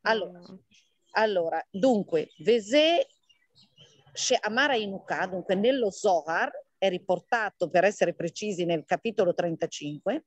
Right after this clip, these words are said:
Speaker 1: che, eh, oddio, c'ho un gatto vicino, sono un po' stressata.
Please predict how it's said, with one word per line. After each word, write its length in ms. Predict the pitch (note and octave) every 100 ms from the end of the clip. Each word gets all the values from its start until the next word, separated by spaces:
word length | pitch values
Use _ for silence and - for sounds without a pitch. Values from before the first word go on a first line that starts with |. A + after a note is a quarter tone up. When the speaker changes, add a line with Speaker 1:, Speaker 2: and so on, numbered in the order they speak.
| _ _ _ _ _ _ _ -
Speaker 1:
che, 420 | - C#4+ B3 - _ -
eh, 480 | F3+ E3+ D#3+ D#3+ _ _ _ _ _ _ _ _ -
oddio, 240 | E3 F3+
c'ho 140 | F3+ G3+
un 80 |
gatto 260 | G3+ C4 B3
vicino, 400 | A3 G3+ B3+ D4+
sono 160 | D4 A3
un 40 |
po' 80 | B3
stressata. 640 | - - A#3+ - - A3+